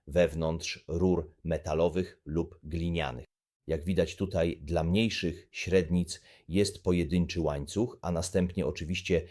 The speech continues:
liczba łańcuchów wzrasta w zależności od średnicy rury, aż do trzech łańcuchów, jak widać tutaj. Dostępne są również z głowicą wiertniczą lub bez niej, w zależności od wybranego wariantu.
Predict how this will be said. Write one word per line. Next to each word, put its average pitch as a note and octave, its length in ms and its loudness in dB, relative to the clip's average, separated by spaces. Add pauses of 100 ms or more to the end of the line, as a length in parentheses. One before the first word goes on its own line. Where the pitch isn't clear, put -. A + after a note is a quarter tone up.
(140)
liczba F2+ 340 2
łańcuchów E2+ 680 0
wzrasta E2 720 -2 (160)
w E2 80 -6
zależności F2+ 640 0
od - 160 -6
średnicy F2 840 0
rury, F#2 680 2 (200)
aż F#2 200 -2
do F2 140 2
trzech - 400 0
łańcuchów, E2+ 720 0
jak D2+ 180 -2
widać D#2 380 -2
tutaj. E2+ 500 -2 (400)
Dostępne E3 560 2
są G2+ 280 4
również G#2 440 0
z E2+ 80 -6
głowicą F2 540 0
wiertniczą G2 640 0
lub E2 240 -2
bez F#2+ 260 4
niej, D2 220 -4 (240)
w F2+ 40 -4
zależności F2 640 2
od D2+ 160 -2
wybranego D#2+ 560 0
wariantu. D2 680 -6